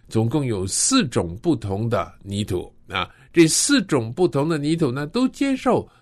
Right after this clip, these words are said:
同一个撒种的人，他手里头所撒出来的种子。但是呢，他们因为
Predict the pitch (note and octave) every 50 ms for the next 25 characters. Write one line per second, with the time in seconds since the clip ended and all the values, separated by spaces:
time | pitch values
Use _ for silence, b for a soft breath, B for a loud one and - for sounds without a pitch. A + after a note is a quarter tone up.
0 | b - - - C3 C3+ D3+ F3+ G3+ A3+ B3+ B3+ A3+ G3 F#3+ G3 G#3 G#3+ G3+ -
1 | - F3+ E3+ C3 G2 G#2 A#2 A#2 - - E3+ D#3+ D3 C3 C3+ G#2+ F#2+ F2+ F#2 F#2+
2 | F#2+ F#2+ F#2+ G2 A2 A#2 B B B B - - C3+ A#2 - A#2 A2+ A#2 G#2 F#2
3 | E2+ G2 F2+ E2 - b b b - - - F#2 F2 E2+ E2+ - - - A#2+ A#2
4 | A2+ G#2+ - A#2 G#2+ G2 F2+ F2 E2+ F2 D#2+ D#2 - F#2 E2+ D2+ D#2+ D2+ D#2 -
5 | - - - b b b b b b - - G#2+ G#2+ G#2 B2 A#2 G#2+ G#2 F#2+ F#2
6 | F#2+ b b b b - A#2+ A#2+ B2 A#2+ A#2 A2+ G#2 G#2+ A#2 C#3 D3 C#3 B2+ B2
7 | A#2